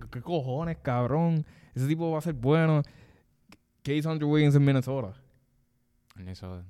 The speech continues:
Speaker 2: tres caras. En verdad, ahora está haciendo más en Golden State que ha hecho en toda su, en toda su carrera, yo diría.
Speaker 1: Exacto, cabrón. Exacto.
Speaker 2: Pero yo creo que son más de, Golden State es low-key bien bueno building up, eh,
Speaker 1: Claro,
Speaker 2: players.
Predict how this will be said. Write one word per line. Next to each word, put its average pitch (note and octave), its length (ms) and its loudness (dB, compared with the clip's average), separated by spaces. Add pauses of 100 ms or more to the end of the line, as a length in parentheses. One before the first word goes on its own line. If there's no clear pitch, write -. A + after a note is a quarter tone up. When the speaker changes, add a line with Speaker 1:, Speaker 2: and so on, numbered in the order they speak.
Speaker 2:
tres - 180 -18
caras. F2+ 360 -18 (120)
En G#2+ 140 -8
verdad, B2 340 -2
ahora A2 140 -4
está - 160 -8
haciendo A#2 300 -8
más A2+ 160 -6
en A2+ 80 -8
Golden A2+ 200 -6
State G#2 280 -8
que G2 120 -14
ha F#2+ 100 -6
hecho F#2+ 180 -12
en F#2 100 -10
toda F#2 140 -12
su, F#2+ 320 -14
en F#2 100 -16
toda F#2 120 -14
su G2+ 120 -14
carrera, F#2 400 -12
yo F#2 80 -14
diría. C3 100 -4
Speaker 1:
Exacto, A#2 520 -8
cabrón. G2 480 -14 (280)
Exacto. A2 680 -10 (160)
Speaker 2:
Pero G#2+ 180 -6
yo A2 140 -6
creo B2+ 140 -6
que C3 80 -6
son B2+ 160 -8
más B2+ 220 -6
de, G2+ 460 -8 (840)
Golden A2+ 180 -10
State C3+ 220 -8
es D#3+ 60 -8
low-key B2+ 420 -8
bien G#2+ 480 -10 (480)
bueno G#2 600 -12
building G#2 400 -12
up, G2+ 280 -12
eh, G2 480 -12
Speaker 1:
Claro, A2+ 360 -4
Speaker 2:
players. A2+ 180 -8